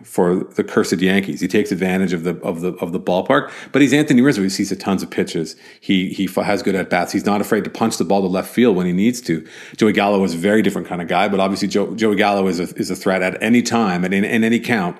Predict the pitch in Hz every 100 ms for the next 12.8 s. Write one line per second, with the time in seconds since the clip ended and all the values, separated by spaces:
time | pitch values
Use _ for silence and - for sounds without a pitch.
0 | - - - 95 101 85 92 90 87 85
1 | 95 87 85 98 85 76 - - - -
2 | - 113 110 120 143 143 156 143 262 117
3 | - - _ _ - 120 107 110 120 131
4 | 135 135 135 110 104 107 107 107 110 107
5 | 120 123 123 113 110 123 87 90 92 101
6 | 95 92 - - - - - 101 107 101
7 | - 117 113 113 107 - 104 101 - -
8 | 98 107 139 127 123 123 131 - 131 135
9 | - 160 104 104 101 98 - - _ _
10 | _ _ _ _ _ _ _ _ _ 143
11 | 117 104 - 120 120 143 135 123 135 127
12 | 135 147 139 - 82 87 - -